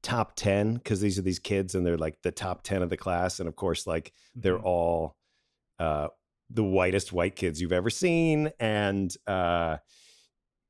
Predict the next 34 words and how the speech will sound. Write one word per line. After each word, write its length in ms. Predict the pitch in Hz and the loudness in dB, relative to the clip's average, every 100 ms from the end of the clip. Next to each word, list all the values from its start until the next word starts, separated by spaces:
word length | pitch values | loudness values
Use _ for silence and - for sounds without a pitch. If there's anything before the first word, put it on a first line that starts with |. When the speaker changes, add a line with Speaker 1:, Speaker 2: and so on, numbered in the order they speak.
| _ | _
Speaker 1:
you 100 | 117 | 0
know, 400 | 107 90 87 92 - | 2 4 2 -2 -8
they, 380 | 104 92 92 92 - | -6 -2 -2 -4 -12
they 400 | 117 98 92 90 - | -2 2 2 0 -6
<laughs> 100 | - | -4
are 140 | 110 92 | -4 -2
slowly 580 | - - 127 120 123 117 | -6 -2 2 4 2 2
getting 300 | 113 104 95 | 2 0 -2
picked 260 | 104 - | -6 2
off. 280 | 131 120 - | 4 4 2
And, 160 | 110 98 - - | -2 -2 -12 0
and 100 | 170 | 4
yes, 220 | 190 131 - | 6 4 2
the 80 | 139 | 2
whole, 160 | 170 | 2
the 100 | 143 | 4
whole 100 | 143 | 2
purpose 320 | 165 151 123 113 | 4 2 2 -2
of 80 | |
why 140 | 110 110 | 2 2
we're 80 | 104 | 2
discussing 360 | - 127 107 | 0 0 0
this 140 | 95 113 | -2 2
really 220 | 170 117 | 4 4
is 100 | 98 | 0
to 80 | 95 | 0
get 140 | 107 | 2
our 100 | 101 | 2
listeners 420 | 101 - 101 87 | 0 -2 -4 -2
in, 120 | 95 - _ | -4 -10 _
to, 180 | 107 92 | -4 -2
to 380 | - 98 87 85 - _ | 0 0 0 -2 -14 _
kind 140 | - 104 | -2 -2
of 240 | 80 - | -2 -14